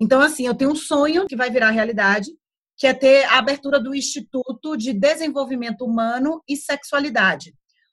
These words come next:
Ou seja, vai ser o primeiro instituto de Portugal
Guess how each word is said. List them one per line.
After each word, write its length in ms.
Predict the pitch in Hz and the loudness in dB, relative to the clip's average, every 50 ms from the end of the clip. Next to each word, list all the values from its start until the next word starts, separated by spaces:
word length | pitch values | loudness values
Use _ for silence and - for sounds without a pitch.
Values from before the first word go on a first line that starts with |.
| _ _ | _ _
Ou 160 | 254 285 - | 2 2 2
seja, 420 | - - - 262 247 240 214 233 | 0 -2 -2 0 0 0 -2 -2
vai 120 | 220 240 233 | -4 -4 -2
ser 120 | - 285 | 0 0
o 60 | 269 | 0
primeiro 360 | 269 285 285 262 269 285 320 330 | 0 -2 -2 0 0 0 -2 -4
instituto 840 | 311 - - - - - 311 311 - _ 302 320 349 359 - 277 | -8 -10 -12 -12 -12 -14 -14 -14 -12 _ -6 -6 -6 -6 -4 -4
de 180 | 208 196 262 339 | -4 -4 -4 -6
Portugal 800 | - - 269 240 - - 233 185 185 175 175 175 185 175 - _ | -4 -6 -6 -6 -6 -8 -6 -4 -2 0 0 0 0 -2 -6 _